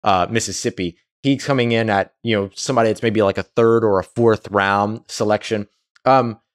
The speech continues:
little bit more versatile than, let's say, um, a, uh, a DeWayne McBride, who doesn't really give you much as a, as a receiver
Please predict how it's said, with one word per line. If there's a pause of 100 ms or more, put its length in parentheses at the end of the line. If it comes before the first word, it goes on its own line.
(200)
little
bit
more
versatile
than,
let's
say,
um, (140)
a, (560)
uh,
a
DeWayne
McBride,
who
doesn't
really
give
you
much
as
a,
as
a
receiver